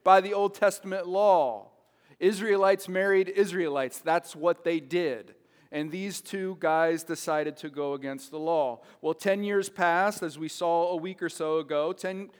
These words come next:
ten years passed. The sons died. And now you have all three women widowed. Naomi, the mom, Ruth, and Orpah,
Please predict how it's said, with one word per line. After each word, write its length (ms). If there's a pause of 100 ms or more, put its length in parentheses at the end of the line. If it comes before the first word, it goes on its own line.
(220)
ten 180
years 240
passed. 420 (240)
The 80
sons 480
died. 560 (520)
And 80
now 100
you 140
have 160
all 260
three 320
women 640 (840)
widowed. 600 (800)
Naomi, 680 (320)
the 80
mom, 520 (680)
Ruth, 580 (600)
and 180
Orpah, 500